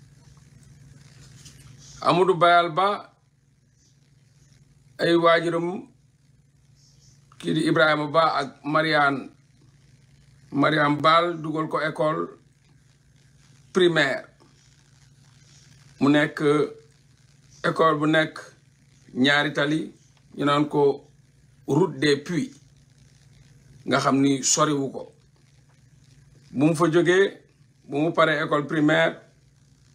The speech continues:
mu dem fi nga xam ni mooy lycée technique Maurice Delafosse. Foofu la defee C M, foofu la defee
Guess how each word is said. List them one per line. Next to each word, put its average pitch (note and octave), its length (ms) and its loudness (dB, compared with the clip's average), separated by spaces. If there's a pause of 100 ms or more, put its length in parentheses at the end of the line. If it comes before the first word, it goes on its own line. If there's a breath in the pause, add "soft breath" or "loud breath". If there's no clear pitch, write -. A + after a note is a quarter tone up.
(280)
mu C3+ 160 2
dem C#3+ 340 2 (920)
fi - 180 -4
nga D#3+ 140 2
xam C#3+ 240 2
ni C#3+ 340 -2 (640)
mooy C#3 600 0 (400)
lycée D3 680 0 (800)
technique D3 600 0
Maurice D3+ 360 0
Delafosse. C3+ 840 -2 (580)
Foofu C3+ 240 -4
la C#3 80 4
defee D3 280 0
C D#3 140 0
M, D#3 320 0
foofu D3 200 -4
la C#3+ 80 -2
defee C#3 480 -2